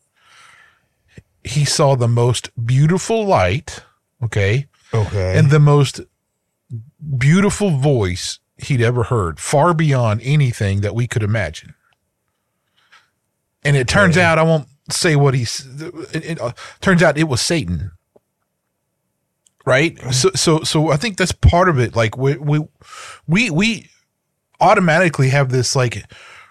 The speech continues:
Speaker 1: ridiculous notion of these, like, you know, hideous looking creatures and stuff, but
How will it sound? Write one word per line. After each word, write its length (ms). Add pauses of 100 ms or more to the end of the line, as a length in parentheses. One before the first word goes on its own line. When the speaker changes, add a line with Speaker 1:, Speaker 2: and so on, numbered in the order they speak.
(140)
Speaker 1:
ridiculous 840
notion 420
of 140
these, 240
like, 340 (720)
you 160
know, 320
hideous 580
looking 400
creatures 580
and 140
stuff, 420
but 240